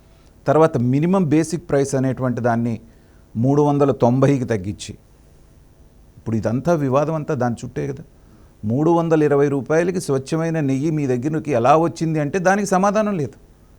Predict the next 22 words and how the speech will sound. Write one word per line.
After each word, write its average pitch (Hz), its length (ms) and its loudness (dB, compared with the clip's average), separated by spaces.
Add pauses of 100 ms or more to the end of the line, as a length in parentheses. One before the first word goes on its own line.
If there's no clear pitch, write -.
(680)
రివర్స్ 190 320 2
టెండరింగ్ 185 400 2
కాబట్టి 175 340 4
ఎవడు 170 280 4
తక్కువ 185 300 0
ఇస్తే 185 200 -2
వాడికి 160 260 2
ఇస్తామన్నారంటే 143 640 -2
అది 117 120 -2
అంతకంటే 170 580 -4
అర్ధరహితమైనటువంటి 143 960 0
వాదన 117 300 0
ఏదన్నా 117 300 -4
ఉందో 113 140 -6
చెప్పండి. 117 420 -10 (260)
మీకు 107 280 -6
రేపొద్దున 123 760 0
నాలాంటి 135 500 -2
పనికిమాలినాడు 151 600 -2
ఎవడన్నా 135 340 0
ఇంకోడు 120 320 -2
వెళ్ళాడనుకోండి, 120 760 -4